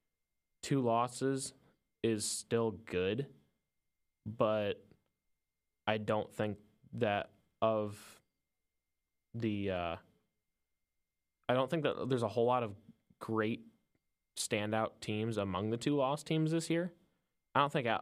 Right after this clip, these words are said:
don't think Oklahoma is the worst among the two lost teams. I think that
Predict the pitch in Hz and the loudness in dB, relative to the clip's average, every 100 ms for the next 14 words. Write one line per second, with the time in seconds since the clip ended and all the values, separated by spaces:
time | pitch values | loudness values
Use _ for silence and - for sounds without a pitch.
0 | - 147 139 131 127 107 127 127 110 95 | 2 0 2 0 0 2 2 2 2 0
1 | 92 113 160 113 107 110 87 - 107 82 | 0 0 0 -2 -2 -2 -2 0 0 0
2 | 92 160 151 101 101 113 110 | -2 -2 0 0 -2 -2 -2